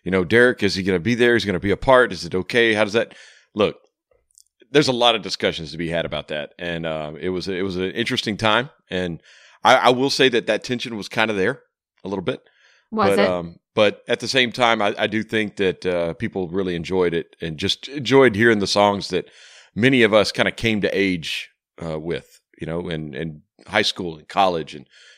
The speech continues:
Speaker 1: and things like that. So it, it was just kinda neat to hear those songs sung and performed on, you know, one of the greatest stages in the world, in my opinion, at the Ryman,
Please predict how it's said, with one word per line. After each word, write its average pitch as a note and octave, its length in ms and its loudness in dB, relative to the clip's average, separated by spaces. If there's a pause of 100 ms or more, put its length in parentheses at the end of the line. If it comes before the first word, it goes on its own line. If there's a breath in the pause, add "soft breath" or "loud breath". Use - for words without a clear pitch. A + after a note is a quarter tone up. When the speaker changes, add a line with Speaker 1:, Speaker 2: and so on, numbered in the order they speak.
(120)
Speaker 1:
and F2 100 -12
things F2 240 -6
like D#2+ 160 -6
that. D2+ 240 -4
So E2 240 0
it, F2+ 200 -2
it A2 60 0
was G2+ 120 -4
just A2 180 -4
kinda G#2 220 0
neat F#2+ 180 -4
to E2 100 -6
hear G#2 220 0
those G2 220 0
songs G2 340 2
sung F#2+ 380 2 (400 soft breath)
and F#2 100 -4
performed G2 600 0
on, G#2 520 0 (240)
you G2 80 -6
know, F2 160 0
one G2 240 0
of F2+ 60 -2
the F2 80 -4
greatest F#2 340 2
stages F2 420 2
in F2 60 -4
the E2 80 -2
world, F2 240 0
in D#2+ 80 -2
my D#2+ 140 2
opinion, E2 340 -2
at D#2 80 -4
the D#2+ 80 -6
Ryman, E2 380 0